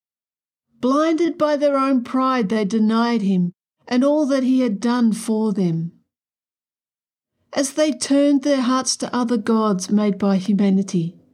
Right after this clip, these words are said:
they offered sacrifices to them,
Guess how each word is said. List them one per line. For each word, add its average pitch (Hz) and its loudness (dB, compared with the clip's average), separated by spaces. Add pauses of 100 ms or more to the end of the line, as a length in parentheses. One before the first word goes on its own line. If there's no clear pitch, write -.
(720)
they 226 0
offered 254 0
sacrifices 226 0
to 196 -2
them, 185 2